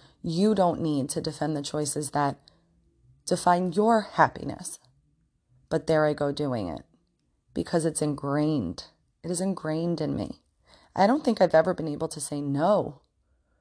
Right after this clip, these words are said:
without following up with a dissertation of why and the emotional reasons and the logistical reasons of why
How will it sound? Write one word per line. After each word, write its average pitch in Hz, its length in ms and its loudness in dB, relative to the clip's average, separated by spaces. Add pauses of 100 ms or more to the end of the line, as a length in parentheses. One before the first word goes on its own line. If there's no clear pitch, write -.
(400)
without 185 460 6
following 190 540 0
up 185 320 -2 (600)
with 175 220 0
a 160 320 2 (100)
dissertation 185 800 -2
of 135 160 -4
why 165 460 2
and 151 260 -2
the 143 240 -4 (260)
emotional 196 560 2
reasons 147 540 -2
and 156 180 0
the 151 220 0 (640)
logistical 196 800 2
reasons - 560 -8 (840)
of 202 180 6
why 185 560 4